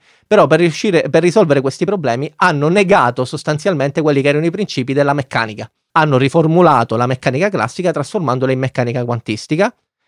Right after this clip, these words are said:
e hanno negato la ci-, e hanno negato la rela-, la prima teoria della relatività classica, che era quella fatta da Galileo, l'ha negata Einstein, quindi ha, ha inventato la teoria della relatività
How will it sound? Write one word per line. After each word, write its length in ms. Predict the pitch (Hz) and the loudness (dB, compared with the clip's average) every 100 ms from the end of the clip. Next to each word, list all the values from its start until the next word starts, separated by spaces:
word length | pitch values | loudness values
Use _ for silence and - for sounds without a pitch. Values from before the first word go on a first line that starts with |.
| _ _ | _ _
e 140 | 202 | 2
hanno 320 | 185 131 127 | 4 4 0
negato 720 | 139 175 190 175 165 123 110 117 | 0 2 4 4 4 2 -2 -2
la 120 | 139 | -2
ci-, 160 | - | -2
e 380 | - 147 147 156 | -2 0 2 2
hanno 520 | 160 151 135 123 120 120 | 2 2 0 0 0 0
negato 640 | 151 160 135 113 107 104 _ _ | 2 4 2 0 -4 -10 _ _
la 200 | 143 147 | 0 2
rela-, 280 | 139 151 143 | 4 4 2
la 200 | 147 147 | 4 2
prima 300 | - 180 151 | 4 4 4
teoria 260 | 131 131 147 | 4 4 4
della 200 | 123 123 | 2 2
relatività 520 | 127 131 131 151 147 - | 2 0 2 2 0 0
classica, 540 | 151 135 - 117 113 | 2 2 0 -4 -2
che 100 | 117 | 0
era 200 | 131 120 | 0 2
quella 220 | 120 131 | 2 2
fatta 260 | 120 127 120 | 2 0 -2
da 100 | 117 | -2
Galileo, 540 | 131 190 117 117 135 _ | 0 0 0 0 -2 _
l'ha 160 | 151 | -2
negata 400 | 131 143 127 123 | 0 2 2 2
Einstein, 460 | 143 131 - 110 123 | 2 0 -4 -8 -6
quindi 240 | 139 139 120 | -4 -2 0
ha, 100 | 127 - | 0 0
ha 100 | 147 | 2
inventato 600 | 151 147 185 - 127 127 - _ | 4 2 2 2 0 0 -8 _
la 120 | - | 0
teoria 240 | 135 135 127 | 2 4 2
della 220 | 123 120 | 2 2
relatività 680 | 123 123 123 127 120 120 | 2 0 0 0 0 0